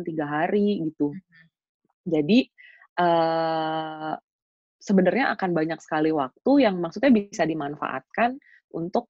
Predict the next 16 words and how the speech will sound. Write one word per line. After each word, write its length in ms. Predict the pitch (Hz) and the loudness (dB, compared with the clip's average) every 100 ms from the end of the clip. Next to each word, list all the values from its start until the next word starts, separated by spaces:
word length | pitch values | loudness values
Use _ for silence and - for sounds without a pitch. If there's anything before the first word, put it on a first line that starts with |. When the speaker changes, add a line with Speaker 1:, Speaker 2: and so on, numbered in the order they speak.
| _ | _
Speaker 1:
sambil-sambil 600 | 170 165 170 170 170 156 | -6 -4 -2 -2 -2 0
kerja. 520 | 170 190 190 165 160 160 | 0 0 2 2 0 -2
Dan 160 | 147 143 | -4 -4
Speaker 2:
Mhm. 60 | |
Speaker 1:
kalau 220 | 143 147 - | -6 -6 -4
part-time 380 | 135 - 175 202 | -4 -2 -2 -2
kan 120 | 262 226 | -4 -4
di 40 | |
sini 140 | 185 226 | -4 -2
kan 120 | 254 254 | 0 2
biasanya 320 | 165 160 185 233 | 0 -2 -2 -2
diperbantukan 760 | 226 - 147 147 143 - 208 190 | 0 0 0 -2 -6 -6 -6 -6
untuk 260 | 160 - - | -10 -10 -10
kayak, 420 | 143 139 131 - _ - _ _ - | -10 -6 -6 -6 _ -20 _ _ -8
eee, 140 | 143 139 170 | -6 0 0
kebetulan 360 | 175 202 262 | 2 4 2